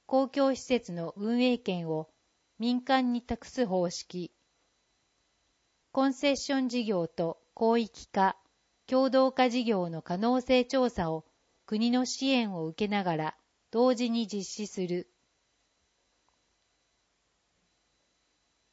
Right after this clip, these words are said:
土佐陽子。プラスチック資源循環の促進は、環境部長、取り組んでいきたい。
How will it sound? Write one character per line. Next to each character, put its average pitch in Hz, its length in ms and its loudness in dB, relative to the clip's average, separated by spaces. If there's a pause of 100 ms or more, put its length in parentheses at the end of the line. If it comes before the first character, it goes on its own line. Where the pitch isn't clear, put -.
(400)
土 214 80 -2
佐 269 280 4
陽 262 240 6
子。 - 380 -4 (1500)
プ 220 100 -2
ラ 277 180 4
ス - 80 -10
チ - 140 -2
ッ 254 140 -2
ク 285 120 -2
資 277 180 -2
源 202 240 0
循 220 300 -2
環 220 280 2
の 208 120 -4
促 - 260 -8
進 208 360 -4
は、 190 220 2 (1600)
環 269 260 2
境 269 220 0
部 247 140 -2
長、 165 400 0 (680)
取 240 220 0
り - 20 -6
組 262 260 0
ん - 40 0
で 175 80 -2
い 156 80 -4
き - 140 -20
た 165 180 -2
い。 151 180 -8